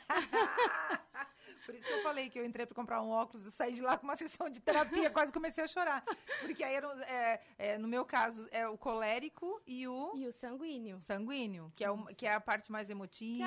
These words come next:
Speaker 2: Que é a pessoa
Speaker 1: mais
Speaker 2: motivada, aquela pessoa pra frente, que tá sempre de bem com a vida, que faz amizade com todo mundo. Essa é...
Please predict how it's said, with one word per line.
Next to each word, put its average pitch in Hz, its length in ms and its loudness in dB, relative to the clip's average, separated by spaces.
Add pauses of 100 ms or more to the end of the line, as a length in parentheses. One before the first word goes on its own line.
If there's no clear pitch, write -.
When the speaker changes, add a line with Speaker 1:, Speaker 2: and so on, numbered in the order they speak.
Speaker 2:
Que 214 60 0 (100)
é 320 40 0
a 294 60 0
pessoa 277 300 -4
Speaker 1:
mais 320 40 -4
Speaker 2:
motivada, 262 960 0
aquela 262 300 0
pessoa 269 440 -2
pra 254 240 -2
frente, 269 800 -4
que 254 440 -6 (120)
tá 269 140 -2
sempre 294 320 -8
de 294 80 -10
bem 277 140 -6
com 269 100 -6
a 233 80 -2
vida, 254 280 -8
que - 80 -12
faz 269 160 -6
amizade 247 360 -6
com 254 100 -10
todo 220 220 -12
mundo. 247 500 -6 (360)
Essa 262 440 -2 (140)
é... 320 280 -4